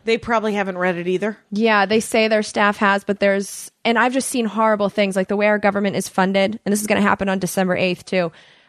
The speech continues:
Speaker 2: Our government is funded with, it's supposed to be twelve different bills, right? That
Speaker 1: Okay.
Speaker 2: are carefully crafted and voted on
Speaker 1: Oh, the
Speaker 2: individually.
Speaker 1: budgets?
Speaker 2: Yeah. So, well, the budget and the actual funding are two different things, which is all kinds of confusing. The
Speaker 1: Yeah.
Speaker 2: budget is like the first draft.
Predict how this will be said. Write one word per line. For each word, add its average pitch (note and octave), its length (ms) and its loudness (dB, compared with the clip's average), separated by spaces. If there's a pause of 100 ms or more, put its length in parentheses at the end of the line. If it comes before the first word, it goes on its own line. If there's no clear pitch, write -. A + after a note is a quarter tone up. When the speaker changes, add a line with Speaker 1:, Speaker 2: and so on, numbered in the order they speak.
Speaker 2:
Our A3 100 2
government A#3 400 0
is G#3 140 -4
funded A3 500 0 (240)
with, G3 460 0
it's A#3 100 2
supposed C#4 300 0
to C#4 60 -6
be B3 100 0
twelve A3+ 380 0
different G#3+ 280 -2
bills, - 400 -2 (100)
right? F#3+ 240 0
That - 120 2
Speaker 1:
Okay. D#3+ 80 4
Speaker 2:
are - 20 -8
carefully C#4+ 440 0
crafted A3+ 580 -2
and F3+ 100 -6
voted C4+ 240 0
on B3 140 2
Speaker 1:
Oh, - 20 0
the A#3 60 2
Speaker 2:
individually. G#3 500 0
Speaker 1:
budgets? G#3 380 -4 (280)
Speaker 2:
Yeah. G3 420 2
So, B3+ 200 0
well, C#4+ 340 0 (140)
the B3+ 80 -2
budget D#4 560 0 (460)
and A#3 280 0
the G#3 120 0
actual G#3+ 240 -2
funding F#3+ 340 -4
are F3 60 -4
two F#3 160 -2
different E3 240 -4
things, - 320 -10
which F#3+ 160 -6
is F3 120 -8 (460)
all G3 140 4
kinds F3 240 0
of D#3+ 40 -8
confusing. - 440 -4 (340)
The E3+ 80 2
Speaker 1:
Yeah. F3 60 4
Speaker 2:
budget C4+ 320 0
is A3+ 80 -4
like A3+ 160 0
the G3+ 80 -8
first - 320 -2
draft. F#3+ 460 0